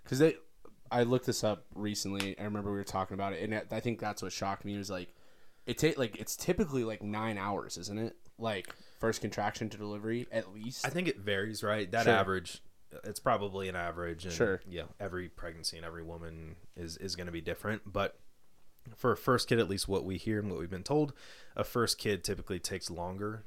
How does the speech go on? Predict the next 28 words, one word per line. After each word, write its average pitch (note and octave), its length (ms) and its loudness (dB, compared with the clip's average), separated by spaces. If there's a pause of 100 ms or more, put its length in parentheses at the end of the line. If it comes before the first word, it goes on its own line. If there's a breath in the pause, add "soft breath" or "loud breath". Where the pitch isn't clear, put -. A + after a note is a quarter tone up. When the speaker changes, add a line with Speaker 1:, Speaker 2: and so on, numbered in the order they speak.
(120)
Speaker 2:
to, E2+ 480 -4 (380)
to, E2+ 260 -6 (100)
you F2+ 80 -10
know, E2 60 -8
go F2 180 -4
through F2+ 180 -6
labor F2 460 -2
all F#2 100 -2
the F2+ 80 -2
way. B2 280 2 (500 loud breath)
Uh, F#2+ 140 4
but G#2+ 100 4
this A#2+ 120 4
happened A#2 220 8
so G#2 140 2
quick - 380 -2
that, F2 320 -2 (440)
y-, F2+ 160 -8
you F#2 140 -8
know, E2 180 -4 (360)
Ivy F#2 300 2
had F2 140 0
no, F2 340 0
no, F2 280 -4
no G2 160 -2
epidural, F#2 520 -4
no F2 140 -4
pain, F2 440 -2